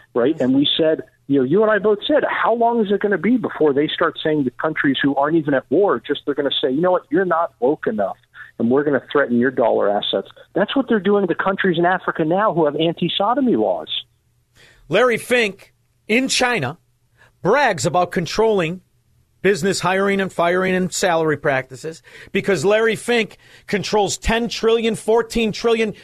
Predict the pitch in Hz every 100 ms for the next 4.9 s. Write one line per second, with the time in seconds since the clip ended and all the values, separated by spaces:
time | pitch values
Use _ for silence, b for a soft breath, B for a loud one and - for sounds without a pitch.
0 | B B - 269 214 180 175 165 165 156
1 | 156 185 202 151 131 139 135 131 135 123
2 | 165 143 147 143 131 120 139 170 110 110
3 | - - - - - - b b b b
4 | 220 226 220 285 277 - 320 302